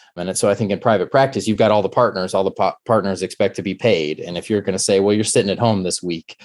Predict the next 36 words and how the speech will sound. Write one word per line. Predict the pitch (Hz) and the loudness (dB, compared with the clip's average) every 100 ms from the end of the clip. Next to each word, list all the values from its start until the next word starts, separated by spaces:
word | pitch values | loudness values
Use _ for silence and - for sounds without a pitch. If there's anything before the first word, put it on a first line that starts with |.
| - - - | -20 -18 -2
and | 101 | 2
not | 110 113 | 4 4
on | 101 98 | 4 2
a | |
vacation | 92 92 123 117 - 92 | 0 2 2 0 -2 -4
week," | 90 - | -6 -6
the | |
partners | - 110 95 92 90 | -2 0 0 -2 -4
are | |
gonna | 90 | -6
be | 87 | -4
very | 85 87 87 | -2 0 -2
unhappy | 80 90 90 78 | -4 -6 -6 -4
about | 78 76 - | -4 -4 -4
that. | 76 73 - - - 117 | -6 -6 -12 -20 -12 -2
In | 110 | 2
our | 131 | 4
model, | 127 101 92 92 90 90 _ _ | 4 4 4 2 0 -6 _ _
with | 95 | -2
a | 101 | 2
lot | 98 92 | 2 2
of | |
P | - 95 | 0 0
R | 98 | 2
N | 101 | 0
providers, | 101 87 85 82 82 - | -2 0 0 0 -2 -4
the | |
P | - 104 | -2 0
R | 95 | 0
N | 92 | 0
providers | 95 90 87 87 | 0 2 0 0
know | 143 123 98 101 107 _ | 0 2 2 -2 -12 _
they're | 104 | -2
not | 98 95 | 0 0
guaranteed | 107 95 90 101 85 | 0 -2 -2 -6 -4
work. | 90 113 85 - | 0 2 2 -2